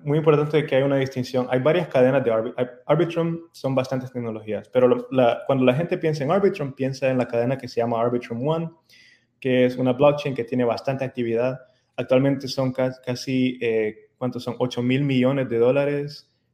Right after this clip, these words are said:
em, que están, que están, que están en, en Arbitrum One.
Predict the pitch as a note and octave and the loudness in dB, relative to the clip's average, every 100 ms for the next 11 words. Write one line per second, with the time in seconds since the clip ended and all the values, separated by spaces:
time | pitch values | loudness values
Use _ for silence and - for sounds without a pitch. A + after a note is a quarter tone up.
0 | _ - A2+ G#2+ G#2+ G#2 G#2+ G#2 - - | _ -8 -4 -4 -4 -6 -8 -10 -12 -10
1 | A#2 - B2 B2 A#2+ A#2 - B2 B2 - | -10 -4 -2 -2 -4 -10 -6 -4 -4 -6
2 | A#2+ - B2 B2+ B2 A#2+ A#2 A2+ A#2 B2+ | -10 -4 -2 2 0 0 -4 0 0 0
3 | B2+ A#2+ A#2 B2+ | -2 -4 -4 -4